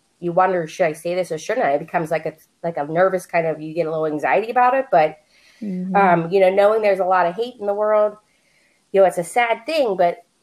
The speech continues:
Speaker 1: um, as I've gotten older, it's kind of like,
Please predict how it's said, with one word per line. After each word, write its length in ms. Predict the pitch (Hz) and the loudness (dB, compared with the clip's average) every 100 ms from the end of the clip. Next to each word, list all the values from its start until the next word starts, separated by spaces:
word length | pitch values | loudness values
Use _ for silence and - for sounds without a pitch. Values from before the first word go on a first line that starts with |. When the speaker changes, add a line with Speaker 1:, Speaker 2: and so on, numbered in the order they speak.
| _ | _
Speaker 1:
um, 460 | 190 190 170 160 160 _ _ _ _ _ _ | -2 0 0 -4 -14 _ _ _ _ _ _
as 280 | 208 254 277 | -8 -8 -4
I've 200 | 226 185 | -6 -2
gotten 260 | 214 202 - | -2 0 -2
older, 340 | 247 294 190 | -2 0 0
it's 160 | 170 - | -2 -6
kind 180 | - 196 | -4 0
of 60 | |
like, 200 | 190 175 | 0 -2